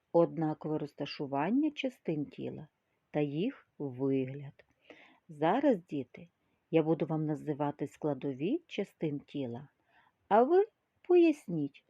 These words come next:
до якої частини вони нало-, належать, де і на чому знаходяться. Тож починаємо. Діти,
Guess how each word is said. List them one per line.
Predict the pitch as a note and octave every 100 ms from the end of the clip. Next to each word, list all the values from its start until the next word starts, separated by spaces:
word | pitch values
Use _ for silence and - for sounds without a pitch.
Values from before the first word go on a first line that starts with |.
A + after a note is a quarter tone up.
| _ _
до | - D#3+
якої | G3 G3 G3+ F#3+
частини | F#3 - F3+ - F#4 D4+ F3+ -
вони | F3+ G3 A3 D4
нало-, | D#4+ C#4+ B3 A#3+
належать, | A#3+ A3+ A#3+ G#3 G3+ G3 F#3+ _ _ - - _
де | E3+ B3 F#4+ - _
і | -
на | F3 E3
чому | - A#3 D4+ A3
знаходяться. | C#3+ C3+ - C#3+ C#3 D#3 - - D3+ _ _ _ _ _ _ _ _ _ _ _ _ - - _ _
Тож | A3+ D#4+ -
починаємо. | - G#3+ - A3 F#3 D#3 C#3 B2+ C#3 _ _ _ _ - _
Діти, | E3+ F#3 C#4 - C#3